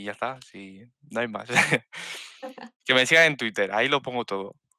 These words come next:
Speaker 2: Sí, la verdad es que por Twitter es un, una buena, un buen mapa de viaje de, de todo lo que está trabajando y todo lo que está haciendo, y la verdad es que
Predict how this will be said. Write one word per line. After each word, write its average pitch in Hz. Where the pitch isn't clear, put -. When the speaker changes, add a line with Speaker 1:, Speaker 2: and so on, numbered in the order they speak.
Speaker 2:
Sí, 254
la 190
verdad 226
es 262
que 254
por 240
Twitter 262
es 233
un, 240
una 220
buena, 214
un 233
buen 233
mapa 214
de 202
viaje 190
de, 185
de 196
todo 208
lo 208
que 202
está 202
trabajando 196
y 202
todo 202
lo 196
que 196
está 190
haciendo, 214
y 240
la 190
verdad 180
es 214
que 233